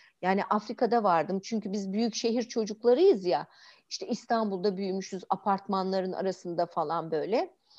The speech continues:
E, o yüzden doğanın tam anlamıyla, bir de vahşi doğanın tam anlamıyla farkına varabilmek için benim kaç yaş sonra,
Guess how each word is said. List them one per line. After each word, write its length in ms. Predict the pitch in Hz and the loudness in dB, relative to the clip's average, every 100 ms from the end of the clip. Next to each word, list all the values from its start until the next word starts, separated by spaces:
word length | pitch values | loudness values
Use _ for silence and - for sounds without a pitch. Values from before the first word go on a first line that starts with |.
| - - _ _ | -20 -20 _ _
E, 260 | 220 226 226 | 2 2 2
o 200 | 247 285 | 0 0
yüzden 520 | 320 311 311 294 381 _ _ - | -2 2 2 2 -4 _ _ 0
doğanın 360 | 226 262 277 269 | 2 4 2 -2
tam 260 | 262 339 | -4 -2
anlamıyla, 800 | 277 262 247 254 285 247 202 196 - - _ _ _ _ | -2 0 0 0 0 4 4 4 -4 -20 _ _ _ _
bir 100 | 220 | 6
de 140 | 277 214 | 6 8
vahşi 440 | 202 - 330 320 | 2 2 4 6
doğanın 340 | 294 233 226 | 8 6 4
tam 240 | 220 269 254 | 0 0 2
anlamıyla 480 | 226 214 220 220 202 | 2 0 0 -2 -2
farkına 560 | - 240 233 240 247 | 2 2 2 -2 0
varabilmek 520 | 233 233 233 254 269 | 4 4 2 -2 -4
için 220 | - 240 214 | -4 -4 0
benim 320 | 240 247 247 | 0 0 -4
kaç 460 | - 240 - - | -4 -2 -2 -8
yaş 400 | 220 196 196 - - | -2 -2 -2 -10 -4
sonra, 480 | 202 190 190 240 | -2 0 0 0